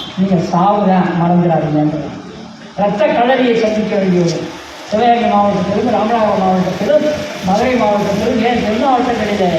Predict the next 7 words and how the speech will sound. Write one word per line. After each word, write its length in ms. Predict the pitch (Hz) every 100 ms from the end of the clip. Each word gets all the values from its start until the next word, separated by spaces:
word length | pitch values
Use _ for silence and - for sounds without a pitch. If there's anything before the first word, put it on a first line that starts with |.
| - - - - - -
ஏன் 220 | 311 339 -
மேற்கு 340 | 320 349 349
மாவட்டங்களிலே 720 | 320 285 277 277 240 233 208 180 - - -
உள்ள 220 | - 285 339
போயிட்டு 380 | 339 277 349 269 240
வெளியே 220 | 240 277
வந்தீங்கன்னா, 440 | 240 220 208 202